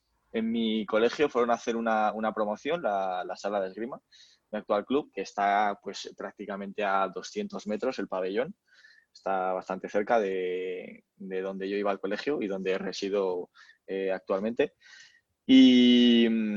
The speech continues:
y fueron a hacer una promoción, pues la verdad que me, me, me llamó la atención el, el deporte. Digo,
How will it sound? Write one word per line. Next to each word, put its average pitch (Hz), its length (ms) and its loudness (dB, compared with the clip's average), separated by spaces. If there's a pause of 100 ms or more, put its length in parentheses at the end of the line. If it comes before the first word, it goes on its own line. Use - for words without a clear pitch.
(840)
y 107 220 0
fueron 123 300 6
a 127 40 10
hacer 123 140 2
una 120 120 6
promoción, 151 600 6
pues 131 120 4
la 107 60 4
verdad 107 200 4
que 117 100 2
me, 113 240 0
me, 104 220 -2
me 98 320 -2
llamó 101 240 0
la 110 80 4
atención 107 460 -2
el, 104 420 -2
el 92 160 -2
deporte. 113 480 -2 (100)
Digo, 95 480 -8